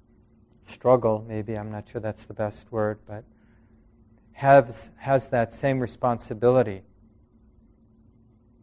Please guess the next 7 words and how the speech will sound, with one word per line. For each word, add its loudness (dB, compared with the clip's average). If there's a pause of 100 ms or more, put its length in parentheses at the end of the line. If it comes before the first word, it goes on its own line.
(2750)
And -2
so 8
the 4
more 12
we, 6 (240)
uh, 0 (100)
direct 8